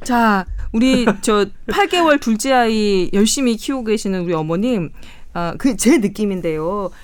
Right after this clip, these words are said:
그렇게 크게 걱정하실 일은 아닌 것 같은 그런 느낌이 들었거든요. 만약에 아기가 조금 더 증상이 심해진다든지 그러면 그냥,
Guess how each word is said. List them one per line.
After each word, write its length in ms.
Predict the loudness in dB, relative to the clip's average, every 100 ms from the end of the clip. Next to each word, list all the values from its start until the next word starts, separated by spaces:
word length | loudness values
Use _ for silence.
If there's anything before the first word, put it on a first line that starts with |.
| -20 -18
그렇게 500 | -12 -10 -10 -10 -12
크게 420 | -10 -10 -8 -4
걱정하실 640 | -2 -2 -2 -2 -2 -2 -4
일은 200 | -4 -6
아닌 220 | -6 -4
것 100 | -2
같은 500 | -2 -4 -4 -6 -6
그런 180 | -6 -6
느낌이 360 | -6 -8 -6 -6
들었거든요. 640 | -6 -6 -6 -6 -6 -6 -10 -12
만약에 680 | -6 -2 0 0 0 0 -2 -6
아기가 280 | -8 -8
조금 420 | -8 -10 -10 -8 -6
더 320 | -4 -4 -6 -10 -20 -20 -18
증상이 420 | -2 -2 0 -4
심해진다든지 920 | -6 -6 -4 -4 -6 -6 -8 -8 -10
그러면 640 | -8 -6 -6 -6 -6 -6 -8 -12 -18 -8
그냥, 320 | -2 -2 -4